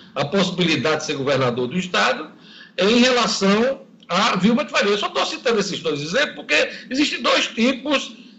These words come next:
de, eh, de posicionamento. Um político, alinhamento político, e outro administrativo. Geralmente, o presidente da Assembleia tenta convergir e concordar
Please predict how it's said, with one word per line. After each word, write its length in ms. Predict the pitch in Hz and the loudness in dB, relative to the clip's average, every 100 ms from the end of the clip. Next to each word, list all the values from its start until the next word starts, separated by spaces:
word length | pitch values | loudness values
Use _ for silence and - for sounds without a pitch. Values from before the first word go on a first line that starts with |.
| - | -4
de, 600 | 175 233 262 294 392 226 | 4 6 6 4 2 2
eh, 720 | 202 185 175 165 160 143 139 | 2 4 4 4 2 2 2
de 80 | 170 | 0
posicionamento. 760 | 180 240 269 302 254 143 - - - - | 0 0 2 2 2 2 0 -12 -20 -4
Um 200 | 247 220 | 4 6
político, 800 | 240 240 247 240 339 349 294 - - - | 6 4 4 2 -4 -2 -4 -4 -18 -10
alinhamento 520 | - 156 151 143 - | 0 2 4 4 2
político, 360 | 247 247 285 381 | 0 0 0 -2
e 100 | 359 453 | 2 2
outro 440 | 480 - 320 - - | 2 -2 -8 -8 -6
administrativo. 920 | 214 220 254 254 269 269 185 143 113 - - - - | 0 2 2 2 0 2 4 4 2 -6 -16 -20 -16
Geralmente, 800 | - 285 320 320 294 294 - - | -2 0 2 2 2 0 -4 -10
o 420 | - 240 196 165 - | -2 0 2 0 -2
presidente 360 | 151 151 156 | -2 2 4
da 80 | 165 | 2
Assembleia 500 | 160 220 185 175 220 | 2 4 4 4 2
tenta 880 | 220 - 160 170 - 190 208 - - - _ _ - | -2 -2 0 0 0 0 0 -4 -20 -20 _ _ 0
convergir 960 | 185 185 170 127 107 120 147 196 185 - | 6 6 8 4 4 4 6 6 4 -2
e 220 | 117 113 | 0 0
concordar 840 | 135 175 175 117 113 127 151 156 | 4 4 4 2 2 2 2 -2